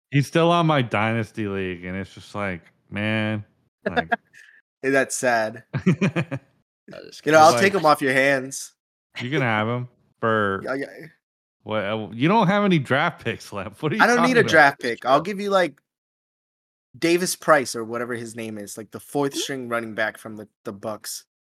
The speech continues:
Speaker 1: Nah, I
Speaker 3: Yeah,
Speaker 1: need,
Speaker 3: and
Speaker 1: I
Speaker 3: that's,
Speaker 1: need draft
Speaker 3: that's where
Speaker 1: stock,
Speaker 3: you,
Speaker 1: bro.
Speaker 3: that's, that's where, that's where you lose me. Talking about
Speaker 2: <laughs>
Speaker 3: fourth string players.
Speaker 1: Yo, can I just say, I stuck with De-, DeAndre Swift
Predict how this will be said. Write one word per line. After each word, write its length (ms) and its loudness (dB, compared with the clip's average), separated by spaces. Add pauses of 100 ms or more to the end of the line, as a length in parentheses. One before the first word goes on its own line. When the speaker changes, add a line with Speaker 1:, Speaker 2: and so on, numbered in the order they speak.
Speaker 1:
Nah, 120 -16
I 260 -4
Speaker 3:
Yeah, 60 -6
Speaker 1:
need, 120 -6
Speaker 3:
and 140 -8
Speaker 1:
I 120 -6
Speaker 3:
that's, 200 -4
Speaker 1:
need 180 -4
draft 300 -2
Speaker 3:
that's 260 -8
where 180 -4
Speaker 1:
stock, 100 -8
Speaker 3:
you, 120 -10
Speaker 1:
bro. 260 -12
Speaker 3:
that's, 260 -4 (120)
that's 260 -6
where, 240 -2
that's 240 -6
where 100 -6
you 200 -10
lose 340 -12
me. 280 -20 (460)
Talking 260 -12
about 320 -14
Speaker 2:
<laughs> 0 -
Speaker 3:
fourth 360 -6
string 560 -16
players. 680 -16 (380)
Speaker 1:
Yo, 220 2
can 200 0
I 120 4
just 280 4
say, 380 2
I 260 0
stuck 400 -4
with 540 -6
De-, 320 -6
DeAndre 720 -2
Swift 500 -6